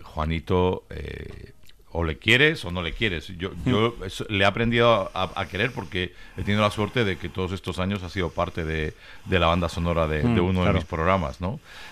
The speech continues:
Speaker 1: Pero Juanito es un tío espectacular, o sea, insisto, estamos hablando de un auténtico crack a, a nivel montaña,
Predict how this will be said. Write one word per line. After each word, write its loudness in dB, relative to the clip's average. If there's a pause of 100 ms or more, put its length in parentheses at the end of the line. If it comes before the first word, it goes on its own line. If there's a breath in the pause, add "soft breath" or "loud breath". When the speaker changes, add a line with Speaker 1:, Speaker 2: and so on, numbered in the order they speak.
(160 loud breath)
Speaker 1:
Pero 2
Juanito -4
es -2
un 2
tío -2
espectacular, 0
o -12
sea, -4
insisto, -8 (180)
estamos -4
hablando 2
de -4
un -2
auténtico -2
crack 0
a, -4
a -6
nivel -4
montaña, 0